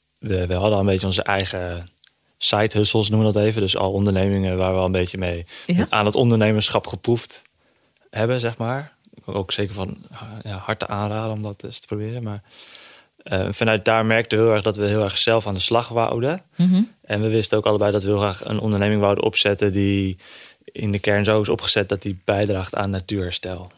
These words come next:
Speaker 2: Ja.
Speaker 1: Dus in plaats van dat je de aarde helemaal misbruikt om zoveel mogelijk winstgeld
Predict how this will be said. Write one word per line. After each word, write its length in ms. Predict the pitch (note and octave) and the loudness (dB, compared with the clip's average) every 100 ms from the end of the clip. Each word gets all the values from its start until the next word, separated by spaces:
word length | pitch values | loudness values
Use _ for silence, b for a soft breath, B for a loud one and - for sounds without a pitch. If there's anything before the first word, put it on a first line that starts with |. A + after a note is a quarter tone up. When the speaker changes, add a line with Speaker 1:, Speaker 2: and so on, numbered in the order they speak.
| - | -2
Speaker 2:
Ja. 180 | E3 E3 | 0 0
Speaker 1:
Dus 100 | G#2+ | -4
in 80 | G2 | -2
plaats 240 | G2 G2 | 0 0
van 160 | G#2+ G2 | 0 2
dat 160 | F#2+ | 0
je 60 | F#2+ | 0
de 100 | - | 0
aarde 260 | G#2+ G#2 | 2 2
helemaal 220 | G2+ G#2 G2+ | 2 2 2
misbruikt 580 | G2+ F#2+ A2 G#2+ F#2 | 0 2 2 2 0
om 400 | - G#2+ F#2+ F2 - B B | 0 0 0 -2 -8 B B
zoveel 280 | B G#2 A#2 | B 2 4
mogelijk 360 | A2 F#2 G2 - | 4 2 0 0
winstgeld 800 | A2 D3 - - - B2+ C3 | 0 2 0 -2 0 2 0